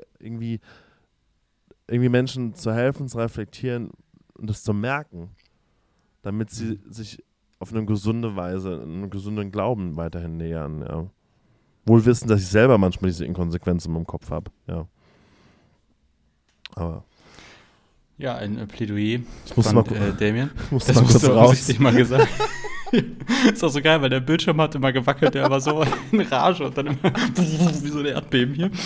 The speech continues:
Speaker 2: Äh, vielleicht
Speaker 1: Ja.
Speaker 2: war ja auch ein Erdbeben. Äh, <laughs> und, äh, David, deine, ähm, dein Lebenslied, ne, auch wenn das irgendwie so eine christliche Phrase ist, ähm,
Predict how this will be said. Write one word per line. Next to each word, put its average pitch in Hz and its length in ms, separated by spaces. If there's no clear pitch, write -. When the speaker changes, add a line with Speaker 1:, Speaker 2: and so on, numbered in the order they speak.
Speaker 2:
Äh, 139 280
vielleicht 170 240
Speaker 1:
Ja. 208 100
Speaker 2:
war 120 80
ja 107 60
auch 87 60
ein 107 80
Erdbeben. 95 320
Äh, 135 200
<laughs> 202 200
und, 190 160
äh, 147 200
David, 151 340
deine, 190 500
ähm, 151 340
dein 160 280
Lebenslied, 120 600
ne, 127 160
auch - 140
wenn 120 80
das 117 140
irgendwie 113 140
so 110 60
eine 107 100
christliche 107 400
Phrase 98 400
ist, 95 180
ähm, 107 440